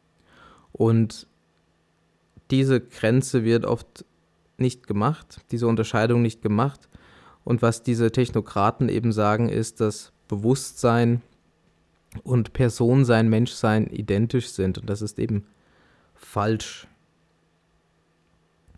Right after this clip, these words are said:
<clears throat> Gut, bleiben wir aber da dran.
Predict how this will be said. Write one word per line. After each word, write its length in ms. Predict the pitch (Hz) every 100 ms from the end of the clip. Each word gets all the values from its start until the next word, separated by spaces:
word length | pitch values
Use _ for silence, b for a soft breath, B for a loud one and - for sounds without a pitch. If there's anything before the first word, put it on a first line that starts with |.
| _ b b b b b b b b b b b _ _ _ _ _
<clears throat> 400 | - 139 135 -
Gut, 440 | 147 143 123 - - _ _ _ _ _ _
bleiben 320 | 123 127 156
wir 80 | 131
aber 160 | 117 117
da 140 | 107
dran. 400 | 107 120 117 110